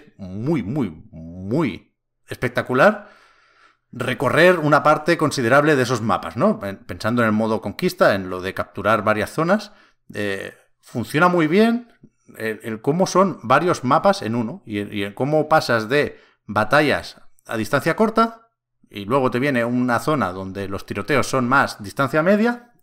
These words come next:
y luego estás al aire libre y cuidado con los vehículos, cuidado con los francotiradores, ¿no? Hay un mapa que tiene un estadio que de ahí, en un shooter normal, saldrían cuatro o cinco mapas. Uno de los pasillos, otro de las gradas y, y otro de, eh,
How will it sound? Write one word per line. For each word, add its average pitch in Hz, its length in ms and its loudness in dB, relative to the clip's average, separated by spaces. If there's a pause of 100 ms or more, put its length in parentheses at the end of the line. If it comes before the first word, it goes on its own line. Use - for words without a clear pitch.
y 117 120 -4
luego 135 340 0
estás - 380 -2
al 95 160 -6
aire 110 200 -2
libre 202 360 0
y 120 300 -6
cuidado 92 260 -8
con 101 120 -2
los 98 140 -4
vehículos, 170 360 -2
cuidado 110 240 -2
con 120 100 0
los 107 100 0
francotiradores, 101 560 -2
¿no? 127 140 -6 (320)
Hay 143 120 4
un 185 100 4
mapa 127 220 4
que 101 80 -2
tiene 156 180 0
un 165 80 0
estadio 151 460 -2 (720)
que 131 140 0
de 117 120 2
ahí, 175 280 2
en 117 100 -2
un 151 100 2
shooter 180 320 0
normal, 135 440 2
saldrían 135 500 0
cuatro 156 320 2
o - 20 -4
cinco 120 240 -2
mapas. - 420 -14 (540)
Uno 123 360 0
de 120 320 0
los 120 160 -2
pasillos, 214 760 0
otro 131 460 -4
de 127 280 -2
las 123 200 0
gradas 202 460 4
y, 123 140 -2
y 110 160 -2
otro 156 360 2
de, 156 380 2
eh, 104 600 -6